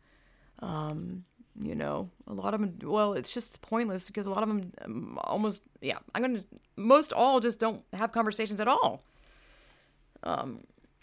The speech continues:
it seemed that if they had dysphoria, it was self-cultivated in the sense that by obsessing on their gender and tying their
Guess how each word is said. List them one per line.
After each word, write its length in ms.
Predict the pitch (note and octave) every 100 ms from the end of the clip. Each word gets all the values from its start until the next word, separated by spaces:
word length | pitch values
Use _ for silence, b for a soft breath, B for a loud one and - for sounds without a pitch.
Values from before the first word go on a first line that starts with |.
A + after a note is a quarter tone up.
| _ - -
it 140 | A3
seemed 260 | - C4+ C4
that 140 | B3
if 160 | A3 A3
they 100 | G#3+
had 220 | G#3 F#3+
dysphoria, 720 | F#3 - A3+ A#3+ B3 B3 B3+
it 120 | G3+
was 140 | F#3 F#3
self-cultivated 1040 | - A3 A3+ - A#3 A#3+ G#3+ E3+ E3 E3+
in 100 | F3+
the 60 |
sense 320 | F3 - A3 -
that 280 | G3 - - _ _ - E3+
by 360 | F3+ F3+ F3 -
obsessing 640 | F3+ - A3+ B3+ D4 C#4 -
on 220 | A3+ A#3+
their 140 | A#3+
gender 600 | G#3+ F3+ E3+ D#3 C#3 D#3+ B B B
and 140 | F3+
tying 340 | F3 G3 A#3 B3
their 220 | A3 F#3